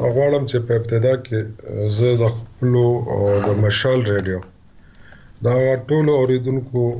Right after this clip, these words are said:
مننه وکړم. څوک چې زموږ پروګرام په غور سره اوري او هغې ترې نه استفاده کوي. او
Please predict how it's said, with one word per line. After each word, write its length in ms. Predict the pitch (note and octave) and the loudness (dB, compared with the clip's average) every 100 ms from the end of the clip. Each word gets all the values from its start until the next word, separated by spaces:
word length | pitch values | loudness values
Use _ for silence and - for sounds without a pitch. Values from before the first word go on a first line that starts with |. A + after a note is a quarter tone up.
| A#2 - - - - G#2 G2+ G#2 | -10 -18 -20 -20 -12 -4 0 2
مننه 340 | G#2+ C3 D3 A2+ | 2 2 2 0
وکړم. 280 | A2+ A2 A2 - - - - - - - - A2+ G#2 | -2 -4 -6 -8 -16 -20 -20 -20 -20 -12 -2 -2 0
څوک 160 | C3 A#2 | 0 0
چې 80 | B2+ A#2+ | 0 0
زموږ 200 | B2+ C3 B2+ | 0 0 0
پروګرام 400 | B2 A#2+ B2+ B2 A#2 | 0 2 0 0 0
په 60 | A2+ G#2 | 0 2
غور 200 | C#3 C#3+ | 2 0
سره 200 | - A#2 A2+ A#2+ | -2 0 0 2
اوري 280 | C#3+ C#3+ C#3+ G#2+ | 0 0 -4 -2
او 60 | A2 | -2
هغې 140 | A2 A#2 | 0 0
ترې 100 | A#2+ A2+ | 0 2
نه 60 | G#2+ | 2
استفاده 580 | G2+ - G#2 - G#2 C#3+ D3 | 0 -2 -4 0 0 0 -2
کوي. 180 | A2 G#2 - - - - - - - - - - - - | -4 -6 -8 -12 -12 -16 -20 -20 -20 -20 -20 -20 -18 -6
او 80 | G#2+ | 0